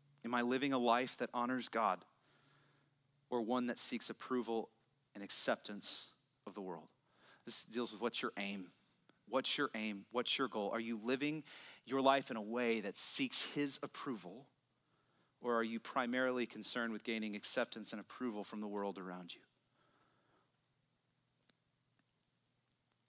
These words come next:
Question number four. Do my entertainment choices, conversations, and online activities reflect my new life in Christ? Um, these things matter. Why do they matter?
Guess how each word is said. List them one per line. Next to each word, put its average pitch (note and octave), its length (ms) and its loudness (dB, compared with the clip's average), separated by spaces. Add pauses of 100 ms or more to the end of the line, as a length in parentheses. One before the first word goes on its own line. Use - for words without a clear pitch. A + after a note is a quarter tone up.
(1040)
Question G#2+ 300 -2
number G#2 140 -8
four. F#2 240 -14 (1700)
Do A#2+ 80 -10
my A2+ 160 2
entertainment A#2 520 0
choices, A2 420 0
conversations, A#2 720 -2
and A2+ 100 -4
online A#2 440 2
activities G#2 800 -2
reflect A#2 500 -2
my A2+ 80 -2
new A2+ 140 -4
life A2 240 -2
in A2 80 -8
Christ? G2 420 -4 (840)
Um, G2 500 -6 (1120)
these B2 200 0
things C3 240 0
matter. A#2 400 2
Why B2 200 2
do C3+ 80 0
they B2+ 100 -2
matter? A2 320 2